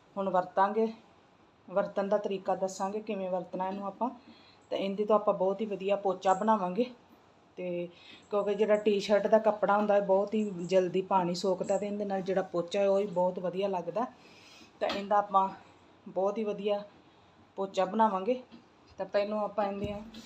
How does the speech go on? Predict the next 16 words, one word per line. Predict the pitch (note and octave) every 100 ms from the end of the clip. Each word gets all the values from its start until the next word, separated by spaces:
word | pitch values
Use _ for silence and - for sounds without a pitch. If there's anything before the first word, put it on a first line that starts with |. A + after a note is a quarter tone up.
| - - - - -
ਪਤਲੇ | G3+ G3+ G#3
ਪਤਲੇ | G#3 G3+ G#3 G3
ਪੀਸ | G3+ F#3+ -
ਕੱਟ | G3+ G3
ਲੈਣੇ | F3+ F#3+ G#3+
ਆ। | A#3+ - _ - - _ _ _ F3+
ਇਸ | F3+
ਤਰ੍ਹਾਂ | - G3 A3 - - - - - _ - - _ - - _
ਪਤਲੇ | G3 G3 G3+
ਪਤਲੇ | G3+ G3+ G3+
ਪੀਸ | - F#3+ F#3+
ਕੱਟ | G3 F#3+ F#3
ਲਾਂਗੇ | G3+ A#3+ B3 - - - - _ _ - - - _ _ - - - _ -
ਸਾਰੀ | - F3+ F3+
ਟੀ-ਸ਼ਰਟ | F#3+ G3 F#3 F#3+ F3+
ਦੇ। | -